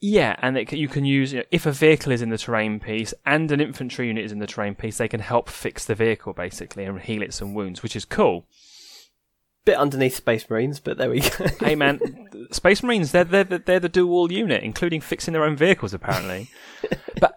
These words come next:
Speaker 1: I mean, you're not actually gonna, it, it has to be in the footprint of the building for that rule to apply, for example. So there's gonna be a lot of, um, being sure what the outline of buildings are, which with the new buildings is really obvious because they're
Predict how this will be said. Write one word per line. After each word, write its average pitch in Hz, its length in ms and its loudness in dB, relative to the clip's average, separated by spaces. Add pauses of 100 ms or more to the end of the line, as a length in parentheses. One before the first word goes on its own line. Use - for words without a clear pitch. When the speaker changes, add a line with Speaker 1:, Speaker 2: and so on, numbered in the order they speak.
(120)
Speaker 1:
I 160 60 0
mean, 165 140 2
you're 170 100 2
not 240 200 2
actually 330 180 0
gonna, 226 240 2
it, 175 180 2
it 170 60 -2
has 202 180 2
to - 60 -8
be 269 60 2
in - 40 4
the 240 60 4
footprint - 400 2
of 156 80 -2
the 151 40 0
building 143 380 2
for - 80 -14
that 110 160 2
rule 120 200 0
to 117 100 -4
apply, 120 300 2
for - 120 -6
example. 95 540 -4
So 131 240 2
there's 127 140 0
gonna 139 120 -2
be 139 140 -2
a 135 60 4
lot 143 340 0
of, 135 320 -4
um, 110 680 -2 (220)
being 135 180 2
sure 135 540 2
what 123 240 4
the 120 140 0
outline 110 320 2
of 104 100 -8
buildings 98 460 -2
are, 92 100 -2
which 110 180 -4
with 160 120 2
the 180 100 2
new 190 220 4
buildings 160 340 0
is 135 160 -8
really 120 140 -2
obvious 120 480 -2
because - 300 -6
they're 107 200 -2